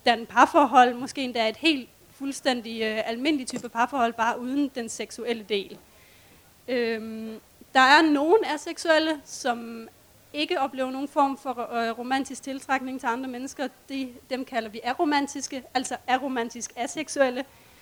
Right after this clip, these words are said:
Øh, dem, som gør, kan jo være aseksuelle og homoromantiske, biromantiske, heteroromantiske, hvad de nu måtte være.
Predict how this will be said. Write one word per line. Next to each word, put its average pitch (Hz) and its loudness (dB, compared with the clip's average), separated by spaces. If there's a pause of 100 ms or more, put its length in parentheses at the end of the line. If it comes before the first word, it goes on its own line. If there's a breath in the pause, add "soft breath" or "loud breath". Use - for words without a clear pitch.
(360 soft breath)
Øh, 226 -2 (420)
dem, 277 8
som 311 2
gør, 233 8 (240)
kan 254 4
jo 226 2
være 220 0 (1080)
aseksuelle 247 0
og 196 0
homoromantiske, 240 -6
biromantiske, 233 -8
heteroromantiske, 233 -8
hvad 220 -4
de 254 -6
nu 247 -6
måtte 262 -4
være. 226 2